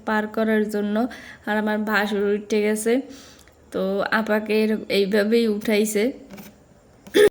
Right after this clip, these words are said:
গেট টাটকাই বা আমাকে আগে বললে দিলেই তো হইতো, আমরা বাইরে যাইতাম, আমাকে না বললেই গেট টাটকাই দিয়েছে। এটা একটা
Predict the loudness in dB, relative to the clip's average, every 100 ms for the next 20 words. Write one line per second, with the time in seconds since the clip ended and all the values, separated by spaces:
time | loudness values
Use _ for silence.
0 | _ _ _ -6 0 2 0 -2 0 -2
1 | -4 0 4 4 4 4 2 2 2 2
2 | 2 4 4 4 4 4 2 0 -2 -2
3 | -4 -2 -2 0 0 2 2 2 2 -4
4 | -2 -4 -2 -4 -4 -2 0 0 0 4
5 | 2 2 -4 -6 -6 -6 -6 -4 -4 -4
6 | -6 -6 -4 -4 -4 -8 -8 -8